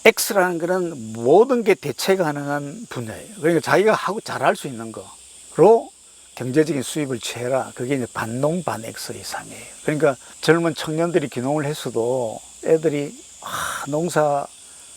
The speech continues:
지어가지고 그 농사 수익으로 자기 미래를 설계하려니까 너무 빡빡한 거야, 애들이. 그래서 귀농을 못하는 애들이 많거든요. 그런 애들한테 가가지고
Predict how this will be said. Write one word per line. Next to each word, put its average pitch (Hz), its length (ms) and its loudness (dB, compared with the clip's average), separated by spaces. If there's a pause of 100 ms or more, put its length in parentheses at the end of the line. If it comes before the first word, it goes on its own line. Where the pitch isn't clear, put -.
(420)
지어가지고 139 580 2
그 - 120 -4
농사 156 320 2
수익으로 143 560 -4
자기 127 280 -2
미래를 123 360 0
설계하려니까 135 680 -2
너무 139 200 0
빡빡한 123 480 -4
거야, 107 140 -14 (680)
애들이. 117 300 0 (420)
그래서 170 280 6 (480)
귀농을 131 280 -2
못하는 139 300 -2
애들이 147 200 -4
많거든요. 175 600 -6 (800)
그런 185 200 6
애들한테 143 380 2
가가지고 117 720 -8